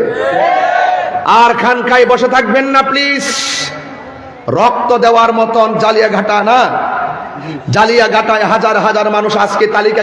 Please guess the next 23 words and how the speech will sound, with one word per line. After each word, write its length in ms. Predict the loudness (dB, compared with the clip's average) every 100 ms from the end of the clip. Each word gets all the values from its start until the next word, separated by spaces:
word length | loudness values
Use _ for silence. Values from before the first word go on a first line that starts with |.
| -2
করতে 220 | -2 -2 0
পারবো। 220 | 0 0 0 -2 -4 -2
সুন্নিয়তের 480 | 0 0 0 0 0
জন্য 140 | -2 -2 -2
জালিয়াঘাটা 460 | 0 0 0 -2 0 0
বাঁশখালীর 440 | -2 -2 -2 0 -2
মানুষ 200 | -2 -2 -2
রক্ত 220 | -2 -2 -2 0
দিবে, 160 | 0 0 0
জীবন 220 | 0 0 -2
দিবে। 160 | -2 -2
কথা 160 | -2 -2
বলে। 160 | 0 2 4 6 6 6 8 8 6 6 6 6 4 2 2 -2 -2 -2 -2 -4 -8 -8 -6 -6 -4 -2 0 0
রাজি 180 | 0 0
আছেন 140 | 0 0
না 40 | 0 2
সবাই? 260 | 4 4 4 0 -4 -2 -2 0 0 0 -2 -2 -2 -2 -2 0 0 0 -2 -2
ভাইয়ের 240 | 0 2 2
আমার, 200 | 0 -2 -2 -4 -4 -6 -6 -4
রাজি 180 | -2 0 0
আছেন 160 | 0 0
না 60 | 0 2
সবাই? 300 | 4 6